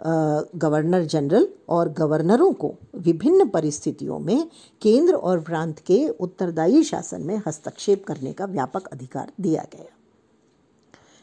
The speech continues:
ये अधिकार एक तरह से हम देखें तो संरक्षण और आरक्षण थे। ये संरक्षण जनतंत्रात्मक भावना के विरोधी थे। जैसा कि कुंते और सालेटोर ने कहा,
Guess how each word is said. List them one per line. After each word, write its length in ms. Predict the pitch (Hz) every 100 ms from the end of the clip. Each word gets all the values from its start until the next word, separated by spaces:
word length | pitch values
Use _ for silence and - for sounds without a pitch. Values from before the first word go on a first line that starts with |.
| -
ये 280 | 180 240 254
अधिकार 640 | - 156 208 185 180 - 175
एक 160 | 165
तरह 180 | 151 156
से 140 | 151 156
हम 140 | 147
देखें 340 | 143 - 277 403 - - 202
तो 60 |
संरक्षण 640 | 180 180 156 160 - 165 202 _ -
और 260 | 120 - - -
आरक्षण 420 | 147 131 - - - -
थे। 80 | - _ _ _ _ _
ये 180 | 165 202
संरक्षण 540 | 202 190 196 196 233 220 - - -
जनतंत्रात्मक 920 | 170 233 247 202 175 175 160 190 185
भावना 520 | 170 - 139 151 180
के 180 | 180 190
विरोधी 540 | 165 139 147 160 233
थे। 280 | - 151 - -
जैसा 220 | 160 165
कि 160 | 151 135
कुंते 520 | - 170 160 214 220
और 220 | - 156
सालेटोर 600 | 151 170 156 190 180 139 151
ने 100 | 143
कहा, 380 | - 160 233